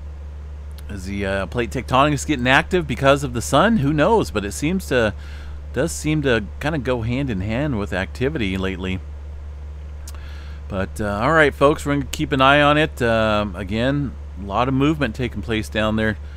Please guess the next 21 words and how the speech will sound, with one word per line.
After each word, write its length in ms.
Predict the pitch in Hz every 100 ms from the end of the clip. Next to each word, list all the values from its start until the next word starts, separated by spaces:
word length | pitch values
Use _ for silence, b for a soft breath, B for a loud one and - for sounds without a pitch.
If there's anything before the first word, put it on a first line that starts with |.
| B B B -
Don't 180 | 107
let 140 | 104 120
this 220 | 117 -
little 240 | 117 117
extended 560 | 98 - - 120 117 92
quiet 520 | - - 120 143 95
period 460 | 73 107 101 95 92
here, 400 | 104 104 101 98
uh, 280 | 92 92 92
fool 280 | - 117 139
you. 220 | 98 82 - B B B B B - - - - -
Gotta 200 | - 101
watch 320 | 98 104 110
this 180 | 117 107
area, 300 | 110 113 113
and 80 | 107
also 460 | 107 113 117 107 98 - - B B B B -
Pacific 440 | 107 - 120 113 107
areas 460 | 110 117 113 104
around 300 | 104 104 113
the 160 | 104